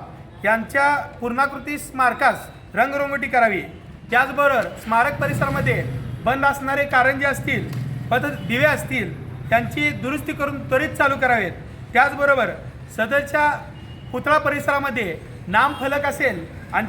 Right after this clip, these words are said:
त्याचबरोबर त्यांचा जो महान इतिहास आहे तो संक्षिप्त पद्धतीने महानगरपालिकेच्या वतीनं लावावा अशी प्रामुख्यानं मागणी केली आहे.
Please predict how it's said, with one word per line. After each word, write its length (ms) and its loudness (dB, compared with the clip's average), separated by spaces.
त्याचबरोबर 540 4
त्यांचा 300 2
जो 400 2
महान 300 0
इतिहास 340 0
आहे 340 0
तो 80 2
संक्षिप्त 500 -2
पद्धतीने 680 0
महानगरपालिकेच्या 720 2
वतीनं 300 0
लावावा 500 6
अशी 440 -2
प्रामुख्यानं 720 0
मागणी 260 0
केली 200 -2
आहे. 380 -4